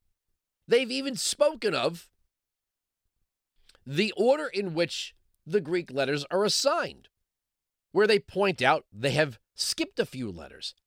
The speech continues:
Alpha, beta, skipping gamma, straight to delta, then omicron. If you do a little skipping,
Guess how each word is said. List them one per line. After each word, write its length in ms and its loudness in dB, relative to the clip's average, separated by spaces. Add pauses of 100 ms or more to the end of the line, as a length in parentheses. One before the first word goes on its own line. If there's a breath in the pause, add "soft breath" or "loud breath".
(160)
Alpha, 420 2
beta, 520 -4 (640)
skipping 560 -2
gamma, 400 0 (100)
straight 400 -2
to 80 -2
delta, 500 -2 (240)
then 300 2
omicron. 560 -4 (2000)
If 60 -6
you 60 4
do 240 4
a 20 4
little 220 2
skipping, 680 -6